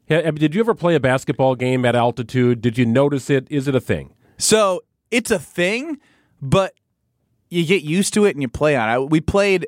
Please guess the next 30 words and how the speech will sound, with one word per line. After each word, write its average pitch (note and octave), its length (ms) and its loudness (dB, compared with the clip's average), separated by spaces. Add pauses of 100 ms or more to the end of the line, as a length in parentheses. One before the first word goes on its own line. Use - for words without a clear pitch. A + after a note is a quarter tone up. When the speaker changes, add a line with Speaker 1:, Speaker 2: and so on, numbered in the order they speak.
Speaker 2:
in, D3 300 0
uh, C3+ 360 2
in C#3 140 -2
New C3+ 140 0
Mexico, G3 720 -4 (320)
um, C3+ 640 0
which C#3+ 220 -2
I D3+ 40 2
believe F#3+ 320 0
there's A#2+ 240 -4
altitude G#2+ 560 -4
there. G#2+ 120 0
Speaker 1:
Sure. D3 260 0 (160)
Speaker 2:
Um, C#3 400 0
we C#3+ 80 -4
played F3+ 240 0
in D#3+ 80 -6
the A2+ 60 -6
pit, - 420 0 (200)
which - 340 -8
I B2+ 80 -8
guess B2+ 220 -2
that's A#2+ 320 -2 (120)
backwards B2+ 480 -4
of G#2+ 200 -10
Speaker 1:
<laughs> - 40 -18
Speaker 2:
altitude. A2+ 540 -4
We're A#2+ 100 -4
going A#2 280 0
down. B2 440 -2